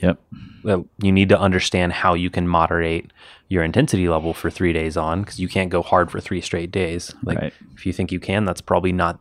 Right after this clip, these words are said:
Speaker 2: actually, like, that hard.
Speaker 1: Right.
Speaker 2: Um,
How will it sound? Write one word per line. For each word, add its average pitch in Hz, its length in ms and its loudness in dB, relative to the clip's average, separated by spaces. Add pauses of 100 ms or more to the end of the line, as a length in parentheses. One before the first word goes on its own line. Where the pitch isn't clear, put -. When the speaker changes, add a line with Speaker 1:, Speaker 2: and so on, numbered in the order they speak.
Speaker 2:
actually, 95 340 -2
like, 92 200 -8 (140)
that - 180 -8
hard. 95 400 0
Speaker 1:
Right. 120 220 4 (420)
Speaker 2:
Um, 85 560 2